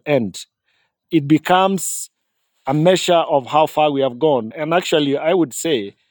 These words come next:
in the context of the current global crisis of biodiversity loss and climate change, indigenous people represent the future we want in terms of sustainable basic livelihoods,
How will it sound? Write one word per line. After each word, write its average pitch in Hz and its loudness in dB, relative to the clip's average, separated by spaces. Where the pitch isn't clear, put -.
in 156 -2
the 151 4
context 214 -2
of 151 0
the 139 2
current 170 -2
global 143 0
crisis 131 -4
of 110 -4
biodiversity 110 -4
loss 117 -2
and 98 -14
climate 117 -4
change, 127 0
indigenous 185 2
people 165 2
represent 135 -2
the 120 0
future 123 -4
we 101 -6
want 95 -10
in 123 -2
terms 165 0
of 139 0
sustainable 139 0
basic - -2
livelihoods, 110 -6